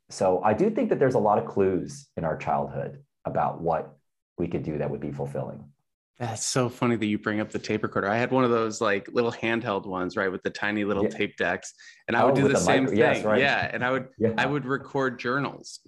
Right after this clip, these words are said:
Speaker 2: in, like, voice journals. And I have no idea where they are these today. I would love to get my hands on
Speaker 1: Yeah.
Speaker 2: that again. Um, but yeah, as you just triggered that again, it's funny that we both have podcasts <laughs> at this point. Like,
Speaker 1: That is
Speaker 2: that's
Speaker 1: funny. It's not,
Speaker 2: <laughs>
Speaker 1: it's not a coincidence, I think.
Speaker 2: Right.
Speaker 1: I think these things are clues. Yeah,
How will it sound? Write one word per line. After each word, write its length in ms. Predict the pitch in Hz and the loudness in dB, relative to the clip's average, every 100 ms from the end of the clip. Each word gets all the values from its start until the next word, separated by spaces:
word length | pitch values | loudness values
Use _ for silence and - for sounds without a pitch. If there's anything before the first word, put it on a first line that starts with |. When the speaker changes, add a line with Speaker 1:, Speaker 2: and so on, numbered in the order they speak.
| _ | _
Speaker 2:
in, 280 | - 110 110 | -4 0 0
like, 220 | - 104 | 0 -2
voice 340 | 98 117 120 120 | 2 4 4 2
journals. 500 | - 104 82 62 - | -2 -2 -2 -6 -4
And 160 | 104 | 0
I 100 | 104 | 0
have 120 | 117 113 | -2 -2
no 320 | 147 165 160 | 0 2 2
idea 220 | 139 131 123 | 0 0 0
where 140 | 120 | 2
they 140 | 113 | 0
are 240 | - 113 113 | 0 0 0
these 240 | 113 110 - - | 0 -4 -8 -4
today. 340 | 127 107 104 | -2 2 2
I 100 | 101 | 2
would 200 | 113 117 | 0 -2
love 380 | 110 110 117 110 | -2 0 0 0
to 60 | - | -2
get 120 | 110 | -2
my 100 | 104 | -2
hands 280 | 107 107 107 | -2 -2 0
on 140 | 104 | 0
Speaker 1:
Yeah. 60 | 98 | 0
Speaker 2:
that 100 | 98 | -2
again. 320 | 95 98 92 - - - - - | -2 -4 -4 -8 -18 -16 -14 -4
Um, 460 | 101 110 110 110 107 | 0 4 4 2 2
but 140 | 120 | 2
yeah, 240 | 127 135 127 | 4 4 2
as 200 | 117 117 | 0 -2
you 80 | |
just 240 | 123 131 123 | 0 -2 -2
triggered 320 | - 127 117 | -2 0 0
that 120 | 117 | 0
again, 300 | 117 104 135 | 0 0 0
it's 160 | 117 - | -2 -6
funny 220 | - 113 | -6 -4
that 100 | 107 | -4
we 80 | 101 | -4
both 240 | 95 95 | -4 -4
have 140 | 107 92 | -4 -4
podcasts 640 | 90 98 - - - 156 | -4 -4 -4 -2 0 2
<laughs> 20 | |
at 140 | - - | 0 2
this 160 | 190 | 0
point. 300 | - 147 165 | 0 -2 0
Like, 220 | 143 143 - | 2 0 2
Speaker 1:
That 160 | 110 | 4
is 240 | 113 160 139 | 6 6 4
Speaker 2:
that's 160 | 160 | 4
Speaker 1:
funny. 140 | 185 - | 4 2
It's 280 | - 226 | 4 4
not, 240 | 196 180 220 | 4 4 4
Speaker 2:
<laughs> 100 | 180 | 4
Speaker 1:
it's 180 | 247 175 | 4 4
not 160 | 214 | 4
a 60 | - | 4
coincidence, 580 | - 202 202 147 101 - | 4 4 4 4 4 2
I 60 | |
think. 200 | 87 85 | 0 2
Speaker 2:
Right. 220 | 180 208 131 | 2 2 2
Speaker 1:
I 20 | |
think 160 | 135 | 0
these 220 | 139 139 139 | 2 0 2
things 200 | 151 131 | 0 0
are 60 | |
clues. 540 | 110 139 143 98 71 - | 0 4 4 4 -2 0
Yeah, 280 | 101 87 | 2 2